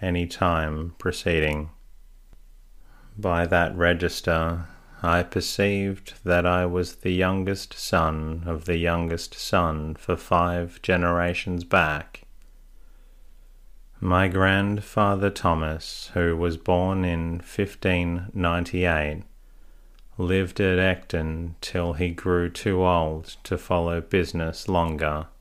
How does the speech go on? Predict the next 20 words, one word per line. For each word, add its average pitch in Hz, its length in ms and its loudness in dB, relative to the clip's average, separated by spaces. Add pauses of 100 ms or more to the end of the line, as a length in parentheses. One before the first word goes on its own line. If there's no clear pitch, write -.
(1160)
when 92 240 0
he 98 260 0
went 95 400 0
to 95 160 0
live 82 640 -2
with 87 220 -2
his 90 200 -2
son 92 380 -2
John, 80 560 2 (500)
a 87 160 4
dyer 82 800 0 (260)
at 85 360 -6
Banbury 80 800 2
in 82 160 -2
Oxfordshire, 82 1080 0 (1160)
with 92 220 -2
whom 95 420 0
my 92 180 0
father 90 500 4
served 80 800 0